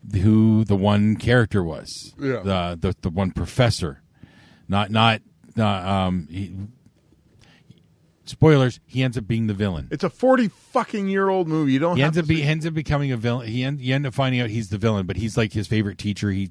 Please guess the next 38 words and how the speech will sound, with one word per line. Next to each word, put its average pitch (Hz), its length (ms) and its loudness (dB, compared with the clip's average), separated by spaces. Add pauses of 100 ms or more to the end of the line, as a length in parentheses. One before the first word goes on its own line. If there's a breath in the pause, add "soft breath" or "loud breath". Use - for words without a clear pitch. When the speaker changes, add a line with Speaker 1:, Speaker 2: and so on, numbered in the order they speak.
(140)
Speaker 1:
teaches 101 300 -8
him 92 80 -6
fencing. 90 400 -6 (200 soft breath)
Speaker 2:
Yeah. 110 220 -6 (320 loud breath)
Speaker 1:
Um, 90 420 -4 (1080 soft breath)
Tally 113 240 0
was 104 120 -2
looking 117 220 2
him 101 180 2
up, 123 300 0 (580 loud breath)
and 117 140 2
it, 117 160 0 (340)
it 110 140 -4
credited 127 380 2
him 107 120 2
as 98 300 0 (100)
Moriarty. 101 680 0 (500)
Speaker 2:
Oh, 202 200 -4
oh. 139 760 -4
Speaker 1:
But 120 80 2
that 147 160 8
wasn't 127 260 4
his 123 140 6
name 135 220 6
in 113 80 4
the 113 80 6
movie. 120 360 6 (120)
Speaker 2:
No. 117 360 -10
Speaker 1:
Not 113 240 4
once. - 520 0
Not 120 260 4
ever 120 420 4 (140)
do 107 260 0
you 117 140 8
ever 110 220 2
hear 110 500 2
that 101 240 -2
name. 117 380 2